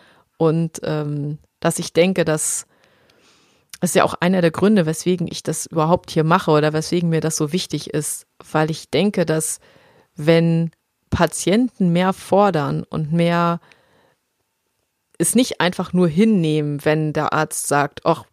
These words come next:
pf, hab ich keine Ahnung von", sondern einfach auch etwas kritischer sind. Ich glaube, dieser, ja, dieses, diese, dieser Blick auf Ärzte,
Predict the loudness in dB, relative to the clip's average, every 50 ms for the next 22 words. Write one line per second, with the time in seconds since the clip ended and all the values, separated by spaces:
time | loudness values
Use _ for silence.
0 | _ -14 -14 -14 _ _ -8 -8 -8 -6 -4 -2 0 2 4 4 4 4 2 0
1 | -2 -2 0 0 0 -2 -6 -12 -20 -20 _ _ _ _ _ _ _ _ _ _
2 | _ _ _ _ 2 2 4 4 4 4 2 2 0 -2 -2 -2 -6 -4 -2 -4
3 | -4 -4 _ _ _ _ _ _ _ _ -2 -2 0 2 0 -2 -2 -4 -10 -8
4 | -4 -4 0 0 0 0 2 0 0 0 0 0 0 0 -2 -6 -6 -2 2 4
5 | 4 6 6 4 2 2 -2 _ _ _ _ -20 _ _ _ _ _ -14 -6 -2
6 | 0 0 2 2 2 4 4 2 2 2 0 0 -2 _ _ _ _ _ _ _
7 | _ _ -20 _ _ _ _ _ _ _ _ _ _ _ -20 _ _ _ _ -2
8 | -2 -2 0 0 0 0 0 0 -2 -4 -4 -6 -4 -2 0 0 0 0 -2 -4
9 | -2 -2 -2 -2 -2 -2 -2 -2 -4 -4 -8 _ _ _ _ _ _ _ _ _
10 | _ _ _ _ _ _ _ -12 -4 0 2 2 2 2 0 2 2 2 2 2
11 | -2 -4 -2 0 0 0 -2 -4 -6 -2 0 2 2 2 0 -2